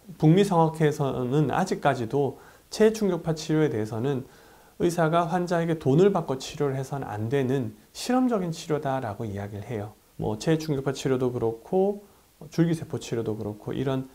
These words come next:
리제너레이티브, 리제너레이티브 메디슨, 그러니까 재생치료라고 하는 거는 아직까지 연구 단계예요. 말 그대로 experimental treatment, 그러니까 연구적인, 실험적인 치료지, 이 효과가 있다고 얘기하기는 어려워요.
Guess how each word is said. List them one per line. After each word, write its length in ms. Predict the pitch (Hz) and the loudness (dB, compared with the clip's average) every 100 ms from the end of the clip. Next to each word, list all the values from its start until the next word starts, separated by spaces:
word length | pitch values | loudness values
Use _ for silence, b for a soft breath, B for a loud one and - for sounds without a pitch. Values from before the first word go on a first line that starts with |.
| B B B - | B B B 0
리제너레이티브, 880 | 123 165 170 160 156 139 127 - - | 2 2 2 0 0 -2 -2 -6 -12
리제너레이티브 1000 | 147 123 127 165 165 135 123 - 117 104 | -4 0 2 4 4 2 0 -6 -6 -4
메디슨, 560 | 110 113 107 - 104 | -4 -4 -6 -8 -12
그러니까 240 | 120 123 113 | -10 -8 -6
재생치료라고 1700 | - 131 160 160 156 - 101 101 - _ _ _ _ _ - 110 123 | 0 2 4 2 0 -6 -8 -10 -16 _ _ _ _ _ -4 -4 0
하는 260 | 156 160 | 0 2
거는 320 | 139 117 143 | 0 0 -2
아직까지 760 | 127 156 156 156 131 131 117 113 B B B B B B B - | -4 -4 -4 -4 -4 -4 -8 -8 B B B B B B B -2
연구 360 | 131 143 185 220 | 2 4 2 0
단계예요. 500 | 107 101 95 104 - _ | -2 -6 -8 -12 -16 _
말 180 | - - | -12 -10
그대로 320 | - 113 107 110 | -10 -10 -10 -10
experimental 880 | - - - 175 151 117 107 107 101 | -10 -10 -4 -2 0 0 -4 -8 -10
treatment, 520 | - 127 - 107 - - | -8 -8 -8 -12 -14 -18
그러니까 280 | 147 110 107 | -10 -6 0
연구적인, 580 | 123 156 202 175 139 127 | 2 2 2 0 0 -4
실험적인 520 | - 247 285 254 151 | -4 -2 0 0 -2
치료지, 600 | - - 110 107 156 160 B B B | -4 -4 -2 0 -2 -4 B B B
이 100 | 135 | 0
효과가 320 | 202 247 151 | 2 2 2
있다고 300 | 190 180 120 | 2 0 0
얘기하기는 580 | 110 113 123 113 113 143 | 0 -2 -4 -4 -6 -4
어려워요. 520 | 131 175 120 104 104 | -2 -2 -4 -8 -10